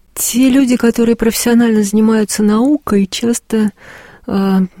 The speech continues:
подчёркивают, что главный двигатель науки — это сомнение.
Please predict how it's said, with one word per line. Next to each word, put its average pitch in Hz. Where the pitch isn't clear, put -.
подчёркивают, 202
что 196
главный 202
двигатель 180
науки — 220
это 202
сомнение. 165